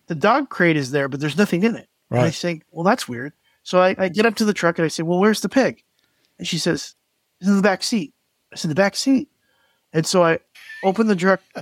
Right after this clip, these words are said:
Speaker 1: the back truck door, and there is probably a three hundred plus pound pig,
Speaker 2: Right.
Speaker 1: uh, laying on the back seat asleep. And I said, "Okay, I got lots of questions."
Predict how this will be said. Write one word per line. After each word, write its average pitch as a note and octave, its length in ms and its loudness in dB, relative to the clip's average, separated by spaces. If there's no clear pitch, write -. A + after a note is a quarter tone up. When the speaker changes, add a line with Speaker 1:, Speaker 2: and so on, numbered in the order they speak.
Speaker 1:
the F#3 60 -4
back E3+ 260 0
truck - 260 -4
door, C3+ 320 -6
and F3+ 200 0
there G#3+ 240 4
is F3+ 520 0
probably G#3+ 260 2
a E3 60 2
three A3 260 2
hundred G3 340 2
plus F#3+ 220 0
pound F#3 320 2
pig, D3 340 -6
Speaker 2:
Right. B2+ 280 2
Speaker 1:
uh, E3 320 2
laying F#3 600 2
on F3+ 140 -4
the F3+ 80 -4
back F#3 240 2
seat F#3+ 320 -8
asleep. G3 420 0
And G3 80 0
I G3 60 4
said, G3 240 -2
"Okay, A3+ 380 2
I G3 80 2
got B3 160 2
lots A#3+ 180 0
of - 80 -6
questions." G#3+ 560 -4